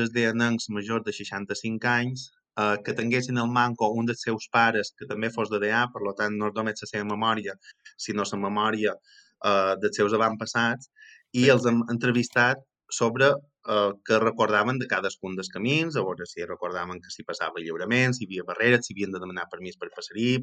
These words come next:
Speaker 1: per què hi passaven, eh, que, que és un document molt interessant perquè, a més de haver-nos donat llum sobre cadascun d'aquests camins, també ha estat una,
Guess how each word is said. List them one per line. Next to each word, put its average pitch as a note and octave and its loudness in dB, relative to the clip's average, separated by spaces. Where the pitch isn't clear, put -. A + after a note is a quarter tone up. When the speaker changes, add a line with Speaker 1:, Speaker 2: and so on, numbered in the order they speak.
Speaker 1:
per F#2 -4
què G#2 -4
hi F#2+ -6
passaven, A#2 0
eh, G2 4
que, F#2 2
que A2 2
és G2+ 2
un G#2 0
document G#2 0
molt G2 -4
interessant G2+ -2
perquè, G2+ -4
a F2+ -2
més G2 -4
de G#2+ 4
haver-nos G2 -2
donat G#2+ 0
llum A2+ 6
sobre F#2+ -2
cadascun F#2+ -2
d'aquests G2 -2
camins, G2 -8
també F#2+ -6
ha F#2+ 2
estat F#2+ -6
una, G2+ -4